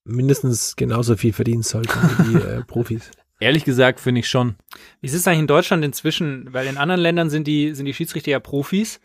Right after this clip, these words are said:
Speaker 1: Nee, in
Speaker 3: Vollprofis
Speaker 1: Deutschland
Speaker 3: in
Speaker 1: sind,
Speaker 3: Deutschland
Speaker 1: sind die
Speaker 3: nicht,
Speaker 1: doch
Speaker 3: ne?
Speaker 1: nach wie vor
Speaker 3: Ich weiß nur,
Speaker 1: noch
Speaker 3: Markus Merck war immer Zahnarzt.
Speaker 1: Zahntech-, ja, Zahntechniker oder Zahnarzt?
Speaker 3: Ich mein Zahnarzt, aber
Speaker 1: Okay.
Speaker 3: keine Ahnung. War ja auch Doktor Markus Merck.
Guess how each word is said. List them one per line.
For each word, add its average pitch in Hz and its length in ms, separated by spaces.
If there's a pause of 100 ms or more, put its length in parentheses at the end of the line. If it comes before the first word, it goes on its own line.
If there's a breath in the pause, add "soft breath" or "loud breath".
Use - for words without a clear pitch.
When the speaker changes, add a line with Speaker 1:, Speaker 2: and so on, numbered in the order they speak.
(300 loud breath)
Speaker 1:
Nee, 131 120
in 110 60
Speaker 3:
Vollprofis - 20 (200)
Speaker 1:
Deutschland - 40
Speaker 3:
in 139 80
Speaker 1:
sind, 135 120
Speaker 3:
Deutschland 175 280
Speaker 1:
sind 135 80
die 123 80
Speaker 3:
nicht, - 60
Speaker 1:
doch 117 100
Speaker 3:
ne? 113 40
Speaker 1:
nach 120 220
wie 131 100
vor 131 360
Speaker 3:
Ich 139 80
weiß 143 100
nur, 165 80
Speaker 1:
noch 147 80
Speaker 3:
Markus 147 380
Merck 139 300
war 160 120
immer 139 240
Zahnarzt. 143 440
Speaker 1:
Zahntech-, 127 200 (200)
ja, 131 220
Zahntechniker 180 600
oder 170 140
Zahnarzt? 117 540
Speaker 3:
Ich - 60
mein 143 160
Zahnarzt, 143 500
aber 120 140
Speaker 1:
Okay. 127 160
Speaker 3:
keine 131 260
Ahnung. 123 280
War 143 120
ja 147 60
auch - 100 (140)
Doktor 127 320
Markus 117 360
Merck. 139 280